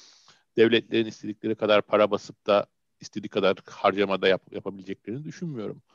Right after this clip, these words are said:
Bu konuda ekonomik limitler var. Tabii bunda şey olarak okunmasını istemiyorum. Şu anda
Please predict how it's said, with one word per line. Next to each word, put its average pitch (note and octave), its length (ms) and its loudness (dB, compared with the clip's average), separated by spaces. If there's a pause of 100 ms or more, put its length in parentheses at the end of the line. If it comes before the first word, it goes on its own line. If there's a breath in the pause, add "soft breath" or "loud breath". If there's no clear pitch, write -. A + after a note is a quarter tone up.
(1300)
Bu A#2+ 140 -4
konuda B2 420 4 (160)
ekonomik A#2+ 440 -4
limitler A2+ 440 2
var. G#2 220 -6 (340)
Tabii F3 240 4
bunda F#3+ 380 6 (200)
şey - 220 4
olarak F3 400 6
okunmasını D#3 500 -4
istemiyorum. F3+ 520 2
Şu F3 200 2
anda E3 400 4